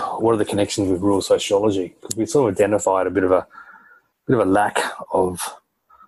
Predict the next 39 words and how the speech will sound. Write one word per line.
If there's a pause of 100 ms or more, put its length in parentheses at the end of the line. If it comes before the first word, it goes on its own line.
(220)
uh,
engagement
with
the
broader
sociological
theory
in
a
lot
of
the
rural
education
research. (720)
And
that
was
linking
up
with
some
of
the
key
groups
and
spending
time
with
the
key (300)
people
in
rural
studies
and
rural
sociology.